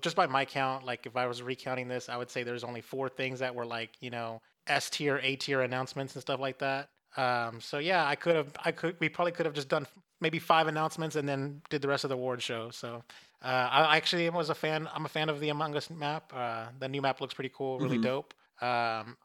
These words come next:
Speaker 1: I'm not sure if I'm gonna be playing the game again. Like, I'm just, I'm kind of over it. I don't know if, I don't know
Speaker 2: With
Speaker 1: if, I don't
Speaker 2: Am-,
Speaker 1: think,
Speaker 2: with
Speaker 1: I don't think
Speaker 2: Among
Speaker 1: other
Speaker 2: Us,
Speaker 1: people
Speaker 2: I
Speaker 1: are though. But
Speaker 2: it
Speaker 1: yeah.
Speaker 2: makes me wonder if that's what people actually want. Like, do people actually want new maps? 'Cause I feel like it's one of those things where it's like, sometimes people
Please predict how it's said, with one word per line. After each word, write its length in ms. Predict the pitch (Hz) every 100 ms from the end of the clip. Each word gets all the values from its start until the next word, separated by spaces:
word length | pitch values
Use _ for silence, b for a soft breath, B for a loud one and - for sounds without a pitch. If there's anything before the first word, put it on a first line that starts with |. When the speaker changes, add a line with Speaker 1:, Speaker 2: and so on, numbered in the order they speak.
| _
Speaker 1:
I'm 200 | 131 139
not 160 | 147 147
sure 160 | 160 156
if 100 | 147
I'm 100 | 147
gonna 200 | 151 143
be 140 | 143
playing 340 | - 156 165
the 60 | 180
game 240 | 170 190 202
again. 380 | 185 202 208
Like, 200 | 196 139
I'm 200 | 127 139 131
just, 400 | 143 - - -
I'm 120 | 135
kind 180 | 127 139
of 80 | 127
over 340 | 135 147 151
it. 200 | 151 147 _ _ -
I 60 |
don't 100 | 123
know 200 | 127 131
if, 100 | 120
I 80 | -
don't 100 | 143
know 60 | 143
Speaker 2:
With 100 | 196
Speaker 1:
if, 60 |
I 40 | -
don't 40 |
Speaker 2:
Am-, 60 | 151 160
Speaker 1:
think, 100 | 196
Speaker 2:
with 120 | 226
Speaker 1:
I 40 |
don't 120 | 247 175
think 120 | 175
Speaker 2:
Among 40 | 185
Speaker 1:
other 80 | 202
Speaker 2:
Us, 60 |
Speaker 1:
people 180 | 165 147
Speaker 2:
I 40 | 123
Speaker 1:
are 140 | 120
though. 260 | 117 110 110 _ _
But 120 | -
Speaker 2:
it 20 | 165
Speaker 1:
yeah. 60 |
Speaker 2:
makes 200 | 208 220
me 120 | 226
wonder 320 | 160 139 220 190
if 160 | 160
that's 180 | 165 160
what 80 | 156
people 240 | 165 135
actually 360 | 117 156 - 135
want. 400 | 101 107 139 110
Like, 100 | 113
do 60 | -
people 260 | 165 196
actually 320 | 117 156 160
want 160 | 127 120
new 180 | 131 127
maps? 720 | 113 87 90 156 - - -
'Cause 180 | - 151 -
I 80 | 156
feel 160 | 226
like 160 | 262 269
it's 100 | 180
one 140 | 185
of 60 | 180
those 200 | 160 -
things 280 | 156 147 139
where 80 | 127
it's 140 | 117
like, 180 | 120 104
sometimes 320 | 170 175 165
people 280 | 143 139